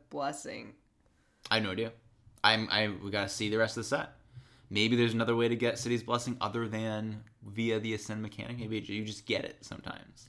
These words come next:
Speaker 1: Mm,
Speaker 2: Probably not.
Speaker 1: I don't think
Speaker 2: But
Speaker 1: so. Maybe you're playing a control deck with Metallurgic Summonings.
Speaker 2: Eh,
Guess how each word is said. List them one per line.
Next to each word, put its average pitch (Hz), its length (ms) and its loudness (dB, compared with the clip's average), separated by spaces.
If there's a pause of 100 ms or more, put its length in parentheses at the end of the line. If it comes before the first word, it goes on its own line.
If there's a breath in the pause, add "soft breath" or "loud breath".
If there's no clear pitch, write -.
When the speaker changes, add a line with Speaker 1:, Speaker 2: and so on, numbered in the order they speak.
Speaker 1:
Mm, 185 680 -10 (140)
Speaker 2:
Probably 135 300 2
not. 127 380 0
Speaker 1:
I 190 60 -8
don't 175 140 -4
think 160 120 -4
Speaker 2:
But 107 220 2
Speaker 1:
so. 156 140 4 (300 loud breath)
Maybe 247 300 2
you're 233 300 0
playing 190 300 -2
a 165 60 -6
control 170 400 -6
deck 185 320 -2 (260)
with 147 220 -8 (320)
Metallurgic 147 520 -8
Summonings. 160 800 -12 (1600)
Speaker 2:
Eh, 101 100 -8